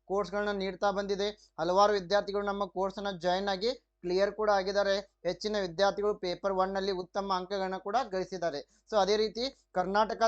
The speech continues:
ಸೆಟ್ ಟೂ ತೌಸಂಡ್ ಟ್ವೆಂಟಿ ಫೈವ್ ಇನ್ನೇನು ನೋಟಿಫಿಕೇಶನ್ ಕೆಲವೇ ತಿಂಗಳುಗಳಲ್ಲಿ ರಿಲೀಸ್ ಆಗಲಿದೆ. So ಯಾರೆಲ್ಲ ವಿದ್ಯಾರ್ಥಿಗಳು ಕೆ ಸೆಟ್ ಟೂ ತೌಸಂಡ್ ಟ್ವೆಂಟಿ ಫೋರ್ ನಲ್ಲಿ ಕ್ಲಿಯರ್ ಮಾಡಿಲ್ಲ, ಟೂ ತೌಸಂಡ್ ಟ್ವೆಂಟಿ ಫೈವ್ ನಲ್ಲಿ ನೀವೆಲ್ಲರೂ ಕೂಡ ಅಪ್ಲೈ ಮಾಡಬೇಕು. ಮತ್ತೆ ಹೊಸದಾಗಿ ಯಾರೆಲ್ಲ ವಿದ್ಯಾರ್ಥಿಗಳು ಕೆ ಸೆಟ್ ಟೂ ತೌಸಂಡ್ ಟ್ವೆಂಟಿ ಫೈವ್ ಗೆ ಅಪ್ಲೈ ಮಾಡೋರಿದ್ದೀರಾ,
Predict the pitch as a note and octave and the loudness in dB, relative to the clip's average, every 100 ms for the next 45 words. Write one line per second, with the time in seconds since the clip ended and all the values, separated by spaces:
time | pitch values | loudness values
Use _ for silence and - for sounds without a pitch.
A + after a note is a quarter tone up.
0 | A3 G#3+ G#3 G#3+ G#3 G#3 F#3+ F3 G#3 B3 | 2 -2 0 -2 -2 -2 -6 -4 -4 0
1 | A3 F#3+ G#3 A3 G#3 F3+ G#3+ G#3 G#3 G3+ | -2 0 -2 -2 -2 -2 -6 -8 -2 -2
2 | F#3 C4 - _ - F#3+ G3+ G#3 A#3 A#3 | -2 -6 -6 _ -2 2 4 4 4 4
3 | G#3 G#3 - G#3 G#3+ G#3+ G#3+ G#3+ G3 F#3 | 0 -2 -6 -2 0 2 2 2 0 -2
4 | G#3 G3+ G3+ G#3 G3+ G#3+ - _ - G#3+ | 0 2 2 0 0 -2 -6 _ 0 6
5 | F3 G3 A3+ A#3 F#3+ E3+ G#3 G#3+ G#3+ F#3+ | 8 8 6 4 4 4 4 4 -2 -2
6 | F#3 G#3+ F#3+ G#3+ G3+ G3+ F3+ E3+ G3+ G#3 | -4 -4 -2 -4 -4 -6 -6 -4 -4 -4
7 | G3+ G3+ G3 F3+ G3 G3+ G3+ G3+ A#3 - | -4 -6 -6 -2 -2 0 -2 2 0 0
8 | _ _ A3 A3+ G#3+ A3 G#3 F#3+ G3+ A3 | _ _ -6 -4 -2 -4 -4 -4 -4 -2
9 | G#3 G#3 G#3 G#3 F#3+ F#3+ G#3 G#3 F#3+ G3 | 0 2 0 0 -2 -2 0 0 0 0
10 | G3+ G#3 G3+ G#3 G#3+ A#3 - - F#3+ G3 | 0 0 -2 -4 -2 -4 -6 -14 -10 -4
11 | G#3 F3+ F#3+ A#3 A#3+ G3+ G3 G#3 F#3+ E3+ | -2 0 2 2 4 2 2 0 -2 0
12 | G3 G3+ G#3 G3 F#3+ G#3 F#3+ G#3 G3+ F#3+ | 0 0 -4 -4 -6 -6 -4 -4 -4 -4
13 | F#3 F3 F#3+ G3+ G3+ F#3+ F#3+ G3 G3 G3 | -6 -4 -2 2 2 2 2 2 2 0
14 | G3 F#3+ G#3 | -2 0 0